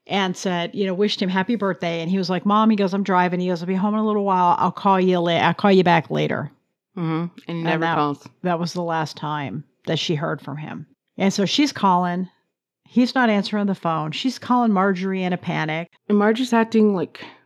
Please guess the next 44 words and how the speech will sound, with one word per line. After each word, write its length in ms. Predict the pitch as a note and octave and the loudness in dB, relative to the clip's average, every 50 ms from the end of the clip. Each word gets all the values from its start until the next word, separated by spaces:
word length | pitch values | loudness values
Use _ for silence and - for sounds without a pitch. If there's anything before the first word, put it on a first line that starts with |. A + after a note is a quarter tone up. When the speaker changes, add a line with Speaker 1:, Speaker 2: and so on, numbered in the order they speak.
| _ _ _ | _ _ _
Speaker 2:
nothing. 440 | F3+ F3+ F#3 F#3 - G#3+ E3 C#3 - _ _ _ _ _ _ _ _ _ _ - | 0 0 0 2 2 0 0 0 -6 _ _ _ _ _ _ _ _ _ _ 0
Speaker 1:
"Oh, 260 | G4+ A#4 A#4+ B4+ A#4+ F#4+ | 2 4 4 4 4 2
he's 180 | E4+ E4 - | 2 2 0
on 80 | F4 F4+ | 0 -2
a 60 | F4+ | -2
business 360 | - E4 D#4+ D4+ - F4 D#4+ | -4 -4 -6 -4 -2 -2 -2
trip. 340 | - - - A#3 G#3+ A3 - | -2 0 0 0 0 0 -4
Relax. 420 | G3+ G#3 A3+ C4 D4 D4+ C#4+ - - | -6 -4 -4 -2 -4 -4 -6 -4 -6
It's 180 | A#3+ A3+ - | -6 -6 -4
no 120 | - B3+ C4 | -6 -6 -6
big 200 | B3+ C4+ A#3+ A#3 | -6 -8 -8 -6
deal. 220 | - B3+ C#4 C#4 | -4 -4 -2 -2
Yeah, 200 | B3+ A#3+ B3+ B3+ | -2 0 0 2
he 160 | A#3 A3+ C4 A#3+ | 2 2 0 0
came 240 | - - C#4 C#4 | 0 0 2 4
home 200 | B3 B3 B3+ C4 B3+ | 4 4 4 4 4
and 60 | C4 | 4
he 80 | B3 A3+ | 2 2
went 200 | A3+ A#3+ A#3+ A#3+ | 2 2 2 4
off 240 | A#3+ A#3+ A#3 - | 2 2 2 2
on 80 | A#3 A#3 | 2 2
another 340 | A3+ A3 A3 A3+ A3+ A#3+ A#3+ | 2 2 2 2 2 2 0
one 220 | A3+ G#3+ G3 F#3+ | 0 0 0 -2
as 80 | F#3+ F#3 | -4 -4
soon 180 | - A#3 A3+ | -2 0 0
as 100 | A3 A3 | 0 2
he 120 | G3+ G#3+ G3+ | 0 0 0
got 220 | G3+ G3 G3 G3+ | 0 -2 -2 -2
home." 340 | G#3 A#3 A3+ A3 F#3+ D#3+ D#3 _ _ _ _ | -2 0 0 0 0 -2 -6 _ _ _ _
And 160 | - G#3 G#3 | 4 6 6
Mar-, 180 | G#3 G#3+ G#3 - | 6 6 4 4
and, 340 | - G3+ G3+ G3 F#3+ F#3+ F3+ | 2 4 4 4 4 4 2
uh, 140 | F3+ F3 F3 | 2 2 2
Joanne 720 | D#3+ - G3 F3+ F3+ G#3 C4 D#4 D4 A#3+ G3+ F3 E3 D3+ - _ - | 2 2 2 4 4 6 6 6 6 4 4 2 0 -4 -6 _ 2
never 320 | G3 G#3+ A3 G#3+ G#3+ G3+ | 4 4 6 6 6 4
really 360 | F#3+ F#3 G3 G3 G3 F#3+ F#3 | 6 6 6 6 6 4 2
thought 400 | - - F#3 F3+ F3+ F3 E3 - | 2 4 4 6 6 4 2 2
that, 360 | - E3+ E3 D#3 D3+ - - _ - _ _ _ _ _ _ _ | 0 2 2 2 2 0 -2 _ -20 _ _ _ _ _ _ _
you 180 | - F#3 F3+ E3 | -4 -4 -2 -2
know, 200 | D#3+ D3 C#3 C#3+ C#3+ | -4 -4 -4 -2 0
Marjorie 480 | F3+ F3+ F#3 F#3 - F3+ E3+ F3 E3+ | 2 2 2 2 2 0 -4 -2 -2
was 220 | E3 D#3+ D#3+ D3+ - | 0 -2 -2 -2 -2
the 100 | - D#3+ | -4 -2
one. 480 | D#3+ E3+ E3 D#3+ D3+ C#3+ C3+ C#3+ C3+ | 0 0 -2 0 0 -2 -2 -4 -6